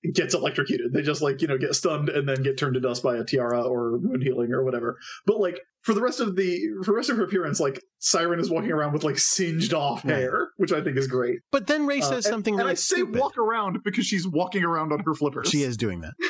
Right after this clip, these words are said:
Speaker 2: Uh, then Ray says something really stupid, because again, what happened was every single Sailor Scout was being strangled by hair and getting their energy drained.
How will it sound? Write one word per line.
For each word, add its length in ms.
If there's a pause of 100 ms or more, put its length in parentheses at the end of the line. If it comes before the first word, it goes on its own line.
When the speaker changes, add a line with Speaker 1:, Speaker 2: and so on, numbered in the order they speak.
(320)
Speaker 2:
Uh, 120
then 220
Ray 160
says 240
something 260
really 200
stupid, 460 (140)
because 220
again, 320 (260)
what 180
happened 400
was 280 (240)
every 240
single 240
Sailor 240
Scout 240
was 140
being 200
strangled 460
by 160
hair 320
and 140
getting 180
their 120
energy 320
drained. 360